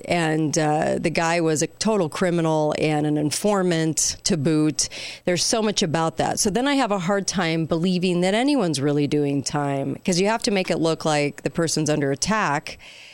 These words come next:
I just have a hard time. And I know I'm the most cynical, skeptical, but I'm gonna say that I don't even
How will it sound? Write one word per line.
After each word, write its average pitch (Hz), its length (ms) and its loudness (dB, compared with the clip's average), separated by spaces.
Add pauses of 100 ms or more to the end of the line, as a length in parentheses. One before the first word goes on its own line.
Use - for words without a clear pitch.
(240)
I 277 80 0
just 320 160 0
have 294 120 0
a 233 60 0
hard 208 240 0
time. 165 500 0
And 175 220 0 (100)
I 202 220 0
know 262 400 0
I'm 202 240 0
the 208 60 2
most - 520 -2
cynical, 196 460 0
skeptical, 165 640 0
but 180 640 0 (340)
I'm 190 140 0
gonna 208 160 0
say 247 300 2
that 175 180 2
I 180 160 0
don't 196 300 0
even 180 360 0